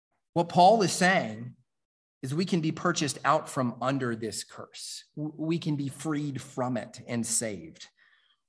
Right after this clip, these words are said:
How does that happen? He explains in our final two verses. Verse thirteen, start there. "Christ redeemed us, purchased us out. He redeemed us from the curse of the law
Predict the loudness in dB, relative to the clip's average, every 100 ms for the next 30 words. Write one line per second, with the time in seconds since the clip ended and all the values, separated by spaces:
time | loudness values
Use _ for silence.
0 | _ _ -8 -4 0 0 2 0 0 -4
1 | -6 -16 -20 _ _ _ -20 -12 -10 -4
2 | 2 4 4 2 -2 -2 -2 0 -2 -4
3 | -6 -10 -12 -16 -18 -10 -10 -6 -6 -4
4 | -4 -4 -4 -8 -16 _ -4 -2 -2 -6
5 | -10 -14 _ _ -20 _ _ _ _ _
6 | _ _ _ 0 2 2 -2 -8 -16 -18
7 | -6 -4 -2 0 2 2 2 -2 -6 -6
8 | -2 -2 -2 -4 -4 -4 -6 -10 -14 -20
9 | _ _ _ _ _ -6 -2 -2 -2 2
10 | 4 2 2 -2 -2 -4 -4 -4 -4 -8
11 | -10 -12 -10 -12 -12